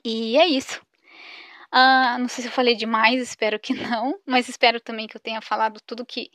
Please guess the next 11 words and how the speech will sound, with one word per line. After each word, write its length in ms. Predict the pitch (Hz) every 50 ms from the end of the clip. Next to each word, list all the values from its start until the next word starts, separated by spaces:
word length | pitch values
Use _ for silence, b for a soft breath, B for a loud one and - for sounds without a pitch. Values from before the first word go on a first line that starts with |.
| B B B B B B B
é 80 | 240
importante 480 | 247 254 277 254 254 - 240 240 - -
pra 160 | - 226 208
vocês 320 | 208 208 - - 214 208
saberem, 640 | - - 208 196 202 214 226 240 240 220 214 208 214 214
quem 180 | - - 208 208
tiver 260 | - - 208 208 202
curiosidade 600 | - - 214 202 202 220 214 214 214 214 214 -
de 80 | - -
saber 320 | - - 220 202 202 208
mais. 500 | 220 220 226 269 381 - - - - -